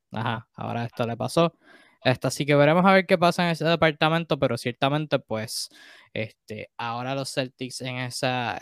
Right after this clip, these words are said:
o sea, en ese aspecto, pues, es, este, bastante preocupante, sin duda alguna. Este, pero, o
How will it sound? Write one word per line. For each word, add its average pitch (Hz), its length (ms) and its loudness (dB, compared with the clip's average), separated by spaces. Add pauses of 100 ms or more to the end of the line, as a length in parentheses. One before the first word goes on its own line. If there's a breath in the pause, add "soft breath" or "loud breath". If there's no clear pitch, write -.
(120)
o - 20 -8
sea, 123 220 -10
en 120 100 -12
ese 135 220 -4
aspecto, 139 580 -4 (100)
pues, - 460 -10 (1400 soft breath)
es, 123 500 -4
este, 120 920 -6
bastante 117 1040 -8 (500)
preocupante, - 680 -10 (160)
sin - 260 -14
duda 90 200 -10
alguna. - 340 -18 (340)
Este, - 640 -16
pero, - 420 -18
o - 0 -